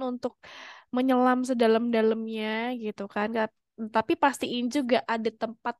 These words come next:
untuk berpulang atau tempat untuk, eh,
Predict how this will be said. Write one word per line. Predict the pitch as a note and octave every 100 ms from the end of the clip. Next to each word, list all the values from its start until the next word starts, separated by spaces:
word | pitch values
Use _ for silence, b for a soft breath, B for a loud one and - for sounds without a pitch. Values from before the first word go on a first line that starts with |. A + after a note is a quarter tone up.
| A3+
untuk | A3+ A3 A3
berpulang | G#3 G#3 G#3+ G#3+ A#3+ A3+
atau | - A#3+
tempat | A3+ A3+ B3+ - A#3+
untuk, | A3 - C4 B B B B B B -
eh, | G#3 G#3 G3+ G3+ G3+ G3+ G3+ G3+ G3 G3 F#3+ G3+ G3+